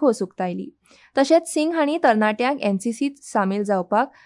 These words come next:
आनी देशाची उदरगत करपाक प्रोत्साहन दिलें। एनसीसी निस्वार्थ सेवा, फुडारपण,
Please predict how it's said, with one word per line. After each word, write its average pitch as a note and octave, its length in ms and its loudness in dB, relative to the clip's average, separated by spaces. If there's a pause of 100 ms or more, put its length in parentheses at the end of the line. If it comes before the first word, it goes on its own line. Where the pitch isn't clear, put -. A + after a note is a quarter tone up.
(100)
आनी A3+ 220 4
देशाची B3+ 480 2
उदरगत B3+ 500 0
करपाक C#4 400 0
प्रोत्साहन F#3+ 540 0
दिलें। F3+ 260 -6 (600)
एनसीसी D4+ 540 2
निस्वार्थ A#3+ 540 2
सेवा, G#3+ 440 0 (200)
फुडारपण, A#3 560 0